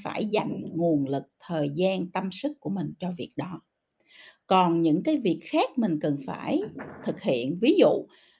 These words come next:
nếu ưu tiên của mình là gia đình thì mình sẽ dành nhiều thời gian và nguồn lực cho gia đình hơn. Và tất cả những việc còn lại trở thành ưu tiên phụ. Xếp số hai, số ba, số bốn, số năm chẳng hạn như vậy. Và khi nó trở thành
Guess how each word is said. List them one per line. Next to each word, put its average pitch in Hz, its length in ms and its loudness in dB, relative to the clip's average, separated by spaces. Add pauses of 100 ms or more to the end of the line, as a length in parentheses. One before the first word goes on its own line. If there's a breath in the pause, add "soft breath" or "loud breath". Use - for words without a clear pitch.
nếu 233 180 4
ưu 233 180 2
tiên 220 200 0
của 185 100 -4
mình 202 120 0
là 156 100 0
gia 165 200 -2
đình 151 340 0
thì 165 140 -4
mình 151 140 -2
sẽ 156 160 -2
dành 160 440 2
nhiều 160 280 4
thời 160 180 0
gian 175 200 0
và 160 80 -2
nguồn 147 220 2
lực 151 140 -2 (100)
cho 175 80 -4
gia 170 140 -2
đình 151 180 0
hơn. 170 280 2 (720)
Và 151 120 0
tất - 200 2 (100)
cả 156 140 2
những 185 200 2
việc 208 160 0
còn 147 180 2
lại 147 340 0
trở 139 220 -2
thành 214 220 -4
ưu 175 140 -6
tiên 175 140 -4 (100)
phụ. - 260 -2 (1400)
Xếp 262 240 0
số 262 120 0
hai, 226 280 4
số 208 140 -2
ba, 196 200 0
số 208 140 -4
bốn, 202 180 0
số 220 120 -4
năm 196 400 -4
chẳng 185 100 -8
hạn 175 180 -6
như 175 120 -2
vậy. - 260 -4
Và 151 100 -2
khi 220 160 2
nó 254 160 0
trở 160 160 2
thành 156 160 0